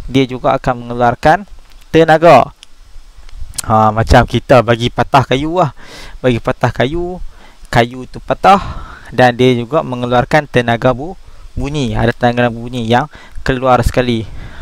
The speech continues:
Okey. Okey, and this is example of one,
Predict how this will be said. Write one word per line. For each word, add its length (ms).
Okey. 260
Okey, 300
and 260
this 80
is 240
example 720
of 460
one, 640